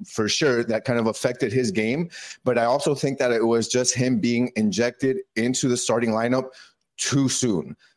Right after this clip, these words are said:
'Cause I did agree with you. I could see him going in, but it was just, to me, it's like, if you have such a well-oiled machine in the midfield and Cremaschi is doing so well, like, even if you know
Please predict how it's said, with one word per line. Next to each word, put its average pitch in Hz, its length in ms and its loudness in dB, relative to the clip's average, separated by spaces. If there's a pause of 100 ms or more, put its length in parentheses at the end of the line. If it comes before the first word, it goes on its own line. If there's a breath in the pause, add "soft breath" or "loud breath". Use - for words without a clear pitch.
'Cause 131 140 0
I 139 100 4
did 175 160 2
agree 151 180 2
with 127 80 2
you. 120 60 4
I 117 40 0
could - 180 -2
see 190 160 0
him 143 140 2
going 123 260 4
in, 120 120 0
but 120 120 2
it - 20 4
was 139 100 0
just, 151 180 -4
to 143 60 2
me, 143 140 0
it's 127 80 -2
like, 110 220 -2
if 110 140 -2
you 160 100 4
have 175 200 2
such - 200 -2
a 139 60 2
well-oiled 127 640 2
machine 120 360 0
in 110 80 4
the 104 60 2
midfield 101 600 2 (520 loud breath)
and 110 200 -2
Cremaschi 131 420 0
is 135 120 -2
doing 135 280 0
so 131 260 0
well, 113 540 0 (300 loud breath)
like, 117 260 -2 (280)
even 196 260 2
if 196 180 -2
you 143 120 2
know 120 760 2